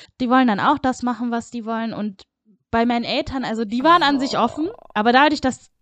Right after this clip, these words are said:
Speaker 1: denen das so eingeredet wurde, haben die dann immer so einen kurzen Moment überlegt und das hat mich halt aufgeregt.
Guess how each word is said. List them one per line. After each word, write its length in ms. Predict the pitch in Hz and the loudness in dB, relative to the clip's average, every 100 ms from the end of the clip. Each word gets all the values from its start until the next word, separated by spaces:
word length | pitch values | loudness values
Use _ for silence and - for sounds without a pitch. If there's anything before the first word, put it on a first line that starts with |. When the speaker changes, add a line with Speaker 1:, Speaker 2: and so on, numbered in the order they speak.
| _ | _
Speaker 1:
denen 220 | 254 269 262 | -2 0 2
das 180 | 247 | 0
so 120 | - 233 | 0 0
eingeredet 680 | 240 427 311 233 226 208 202 | 0 0 0 2 0 -2 -4
wurde, 280 | 208 233 | -2 0
haben 160 | 254 269 | 0 0
die 60 | 262 | 0
dann 160 | 240 | -2
immer 220 | 233 277 | -2 -4
so 60 | 262 | -4
einen 80 | 262 | -6
kurzen 320 | 262 294 - | -6 -8 -4
Moment 260 | 247 226 208 | -6 -4 -6
überlegt 380 | 202 220 330 220 | -6 -2 -2 -2
und 80 | |
das 160 | 196 202 | -6 -6
hat 160 | 226 - | -6 -2
mich 240 | 269 294 | -2 0
halt 160 | 233 - | -6 0
aufgeregt. 640 | 233 302 180 165 160 - | 0 -2 -8 -8 -10 -10